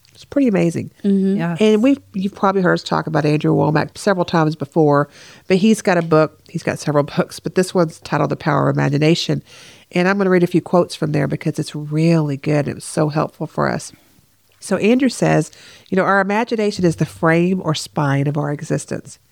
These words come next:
Speaker 1: It's the doorway to our potential and affects the way that we view life. But people relegate imagination to the realm of childhood fantasy," just like I was talking about.
Speaker 2: Right.
Speaker 1: "They underestimate its influence in their lives and try to receive from God without first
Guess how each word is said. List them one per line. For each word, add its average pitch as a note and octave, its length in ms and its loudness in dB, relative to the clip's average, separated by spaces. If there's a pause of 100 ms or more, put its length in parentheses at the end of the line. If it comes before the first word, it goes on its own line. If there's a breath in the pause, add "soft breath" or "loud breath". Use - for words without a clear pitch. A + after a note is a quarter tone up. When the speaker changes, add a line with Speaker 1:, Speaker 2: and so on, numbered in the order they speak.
(440)
Speaker 1:
It's E3+ 180 0
the F#3 160 2
doorway E3 720 2
to E3 180 0
our C#3+ 140 2
potential D3+ 560 0
and C3+ 80 0
affects D#3+ 320 -2
the D#3+ 140 -2
way C#3 160 2
that - 160 -2
we D3+ 140 2
view C3 220 -2
life. E3+ 480 -4 (640 soft breath)
But F3 140 2
people B3 340 2
relegate F#3 460 0
imagination D3+ 840 0 (220)
to F3 100 0
the F3+ 120 4
realm D3 280 2
of D3+ 100 0
childhood C#3 400 -2
fantasy," A#3 400 -2
just - 180 -14
like C#3+ 140 -8
I D3+ 40 -2
was D3+ 100 -6
talking G3+ 300 -6
about. F#3 120 -6
Speaker 2:
Right. F#3 260 -4 (400 soft breath)
Speaker 1:
"They F3 180 4
underestimate F3+ 880 0
its - 220 -4
influence E3+ 520 0
in D#3 60 -6
their D#3 120 0
lives D#3 500 0 (380 soft breath)
and E3 140 -2
try F#3 180 0
to G#3 80 0
receive G#3+ 400 0
from F#3 160 0
God D3+ 240 2
without - 320 -2
first E3 420 0